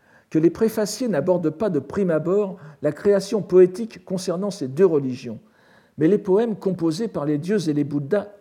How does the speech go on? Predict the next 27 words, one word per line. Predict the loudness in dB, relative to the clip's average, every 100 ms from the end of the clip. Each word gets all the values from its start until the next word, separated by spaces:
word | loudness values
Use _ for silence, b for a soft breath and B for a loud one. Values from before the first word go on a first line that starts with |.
| 2
eux-mêmes, | 2 0 -2 -4 -14 _ _ _
n'est-ce | -20
pas ? | -20 -20 b b -18
Nous | -12
l'avons, | -10 -12 -16 -18 -18
nous | -16
l'avons | -14 -14 -14
vu, | -12 -12 -14 _ b b b b _
euh, | -20 -20 -20 -20 -20 -20 -20 -20 -20 -20 -16
nous | -14
venons | -12 -10
de | -8
le |
voir, | -8 -8
n'est-ce | -10
pas ? | -14 -16 B B B -12
No, | -12 -12 -6
Koto | -4 -2
no | -4 -6
Hamo, | -8 -10 -14 _ -12
Ubatama | -12 -8 -6 -4
no | -4
Yume | -6 -2 -2 0 0
ni | -2 -6
Tsutaetaru | -10 -8 -4 -4 -4 -6 -6
Koto | -6 -6 -6
Made. | -8 -10 -12